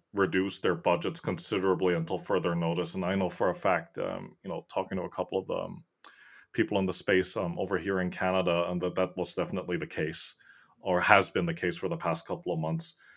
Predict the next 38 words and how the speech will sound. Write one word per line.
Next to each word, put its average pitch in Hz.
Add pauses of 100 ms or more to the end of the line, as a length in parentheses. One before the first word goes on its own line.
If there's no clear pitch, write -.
(220)
So, 107
um, 101
and 113
I 110
would 110
imagine, 104
um, 95
it, 107
it 95
would 90
be, 101
um, 90
pretty 110
much 98
the 92
same 92
over 90
in 87
the 85
United 85
States. - (340)
So, -
you 135
know, 135
what 165
kind 277
of -
advice 101
have 113
you 110
been 101
giving, 98
um, 87
your 95
clients 98
and 95
partners, 98
uh, 92